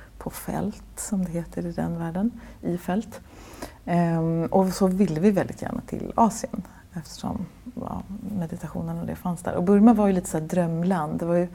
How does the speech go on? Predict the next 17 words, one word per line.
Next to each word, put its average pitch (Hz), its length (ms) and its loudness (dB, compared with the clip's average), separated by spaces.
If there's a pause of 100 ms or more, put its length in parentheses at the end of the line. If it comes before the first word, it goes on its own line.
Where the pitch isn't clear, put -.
(520)
det 180 80 2
fanns 208 420 4
ju 190 40 4
något 185 120 2
sånt 175 160 -2
där 160 180 4
som 180 200 2
jag 180 80 4
senare 208 480 6
<laughs> 160 220 -8
så 175 80 0
här 165 60 -2 (500)
har 175 80 0
vänt 190 320 2
mig 220 100 4
emot, 180 280 2
men 170 180 0